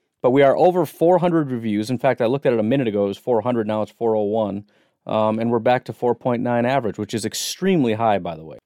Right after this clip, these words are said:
I'm sure that's gonna prompt some angry people who do nothing but be miserable with their lives to drop me a one-star review, because that's what angry people do.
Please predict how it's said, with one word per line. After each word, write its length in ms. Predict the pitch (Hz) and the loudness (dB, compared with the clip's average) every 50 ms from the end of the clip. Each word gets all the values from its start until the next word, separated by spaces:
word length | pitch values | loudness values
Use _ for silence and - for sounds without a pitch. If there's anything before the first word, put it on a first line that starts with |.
| _ _ _ - | _ _ _ -10
I'm 80 | 110 | -4
sure 160 | - 147 139 | 0 2 4
that's 160 | 127 120 - - | 4 4 2 2
gonna 120 | 120 107 | -2 -2
prompt 340 | - - 127 123 117 - - | 0 0 0 0 0 0 -2
some 340 | - 123 110 107 104 107 - | -2 0 0 0 0 -2 -2
angry 380 | - 117 120 117 110 117 113 104 | -2 0 0 0 2 2 0 0
people 340 | - 120 117 113 110 104 | 0 -2 -2 0 0 -2
who 100 | 101 113 | -2 -2
do 300 | 107 107 107 104 104 101 | -2 -2 -2 -2 -2 -2
nothing 500 | 98 104 110 110 107 - 113 107 104 98 | -2 -2 -2 -2 -2 -2 -2 -2 -2 0
but 220 | 95 107 98 - - | 0 -2 -2 -2 -2
be 140 | - 110 104 | -4 -2 0
miserable 440 | 113 120 113 117 113 101 101 104 | 2 2 2 2 0 0 2 0
with 120 | 101 98 - | 0 0 -2
their 100 | 101 101 | -2 -2
lives 340 | 98 101 101 98 98 95 - | -2 -2 -2 -2 -2 -4 -6
to 80 | - 101 | -10 -6
drop 240 | 98 110 104 101 98 | 0 2 2 2 2
me 100 | 104 104 | 0 -2
a 60 | 98 | -2
one-star 420 | 98 104 101 95 - - 104 98 | -2 -2 -2 -2 -2 -4 -4 -4
review, 380 | 95 92 90 107 123 139 139 131 | -4 -4 -4 -2 -2 0 0 0
because 260 | 120 107 - 107 92 | -2 -4 -6 -6 -4
that's 240 | 107 107 101 - - | -2 -2 -2 -2 -4
what 140 | - 113 98 | -4 -4 -2
angry 300 | 104 101 101 95 92 90 | -2 -4 -4 -4 -6 -8
people 280 | - 107 98 - 95 | -8 -10 -10 -10 -10
do. 220 | 90 92 107 104 | -8 -4 -4 -4